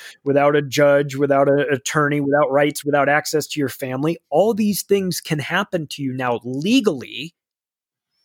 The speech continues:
if they decide that you are a domestic terrorist. And they can make that decision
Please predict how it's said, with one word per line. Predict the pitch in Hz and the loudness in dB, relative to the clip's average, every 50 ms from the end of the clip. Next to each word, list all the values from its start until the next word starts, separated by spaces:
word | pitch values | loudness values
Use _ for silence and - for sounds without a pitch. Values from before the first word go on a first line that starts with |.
| _ _ - | _ _ 0
if | 196 185 - - - | 0 0 0 -2 0
they | 185 185 | 0 0
decide | 185 170 175 - - 165 143 135 131 123 123 135 147 - _ _ _ _ _ _ | 0 0 -4 -2 0 2 2 2 2 0 -2 -4 -6 -10 _ _ _ _ _ _
that | 143 135 - | -6 -6 -6
you | 139 135 175 220 202 156 143 156 | -4 -2 0 2 2 2 2 0
are | - 151 143 | 2 2 0
a | 147 131 | 0 0
domestic | 131 127 123 113 107 - - 147 - | -4 -6 -6 -8 -10 -10 -12 -12 -6
terrorist. | - - 214 208 160 113 - - - - - - _ _ _ _ _ _ _ _ _ _ | -2 0 2 2 2 0 -4 -12 -16 -18 -18 -18 _ _ _ _ _ _ _ _ _ _
And | - 156 160 | -4 0 2
they | 170 165 | 2 2
can | 170 165 151 160 | 2 0 0 2
make | 208 247 220 - | 0 0 0 0
that | 175 156 143 - | 0 0 0 -2
decision | - 143 - - 247 240 160 151 135 135 147 139 | -6 -4 -2 0 0 0 0 -2 -2 -2 -4 -8